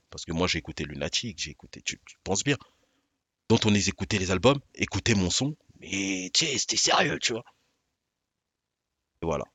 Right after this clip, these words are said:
Donc, Esco, après, on s'est plus jamais, euh, on s'est plus jamais quitté. Donc, quand j'ai signé à quarante-cinq, euh, j'ai parlé avec Calibre, et aussi avec Bob, un peu Rex. Bon, finalement, ça l'a fait aussi pour Esco.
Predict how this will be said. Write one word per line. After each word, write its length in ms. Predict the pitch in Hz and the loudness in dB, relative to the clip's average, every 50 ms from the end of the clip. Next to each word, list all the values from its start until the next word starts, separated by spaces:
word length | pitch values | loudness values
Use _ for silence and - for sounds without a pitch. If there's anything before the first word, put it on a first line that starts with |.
| _ _ _ _ _ _ _ _ _ _ _ _ _ _ | _ _ _ _ _ _ _ _ _ _ _ _ _ _
Donc, 160 | - 95 - 104 | -2 0 2 2
Esco, 260 | 90 - - 113 110 | 2 4 6 8 8
après, 280 | 101 - - - 113 117 | 8 6 6 6 6 6
on 120 | 107 95 | 6 6
s'est 160 | 87 - - - | 4 0 -2 -2
plus 180 | - - 113 | -2 0 2
jamais, 400 | 107 101 98 95 95 101 104 98 95 | 4 6 6 6 6 6 6 6 6
euh, 260 | 87 82 76 76 69 - | 6 4 4 2 0 0
on 80 | 85 90 - - | -4 -6 -6 -4
s'est 160 | - - - | -4 -4 -4
plus 140 | - - 120 | -2 0 2
jamais 220 | 104 101 92 98 | 2 4 4 2
quitté. 260 | - - 92 - 147 160 | 0 0 2 2 4 4
Donc, 140 | 123 101 - | 4 2 4
quand 140 | - 185 190 | 6 6 6
j'ai 100 | 147 160 | 6 6
signé 200 | - - 127 127 | 4 6 6 6
à 80 | 117 110 | 6 6
quarante-cinq, 600 | - 117 95 95 92 - - 131 143 156 - - - _ _ - - _ _ _ _ _ _ _ _ _ - | 6 6 4 4 4 4 6 6 6 6 4 -2 -10 _ _ -20 -20 _ _ _ _ _ _ _ _ _ 2
euh, 1040 | 98 95 95 92 92 90 92 92 90 92 90 87 90 87 85 80 78 71 73 69 - - - _ _ _ _ _ _ _ _ _ _ _ _ _ _ _ _ | 4 4 6 4 4 4 4 4 4 4 2 2 4 4 4 4 4 2 0 -4 -8 -12 -18 _ _ _ _ _ _ _ _ _ _ _ _ _ _ _ _
j'ai 160 | - - 135 135 | 4 6 6 6
parlé 260 | - 151 135 147 147 | 6 6 6 8 8
avec 180 | 139 117 120 - | 8 8 6 6
Calibre, 640 | - 127 120 135 160 165 165 165 165 131 113 - - _ _ _ _ _ _ _ _ _ - | 6 6 6 6 6 8 8 6 6 4 0 -4 -10 _ _ _ _ _ _ _ _ _ 4
et 240 | 117 120 113 113 120 - | 6 6 6 6 6 6
aussi 220 | 135 123 - - 131 | 4 6 8 8 8
avec 200 | 120 120 113 95 | 8 8 6 8
Bob, 440 | - 147 151 151 151 151 147 123 117 | 8 10 10 12 12 10 10 10 8
un 120 | 113 117 | 8 8
peu 180 | 110 120 131 120 | 8 10 10 10
Rex. 440 | 117 120 147 156 151 156 - - 117 | 10 10 10 10 10 8 6 4 4
Bon, 120 | 117 123 | 6 4
finalement, 360 | - - 120 127 123 127 143 | 4 6 6 6 8 8 8
ça 140 | 139 - 127 | 8 8 8
l'a 80 | 117 117 | 6 8
fait 100 | - 143 | 8 8
aussi 180 | 135 - - | 8 8 6
pour 180 | 135 - 123 120 | 4 6 6 6
Esco. 440 | 120 - - 156 156 160 160 165 | 6 8 8 10 10 10 10 8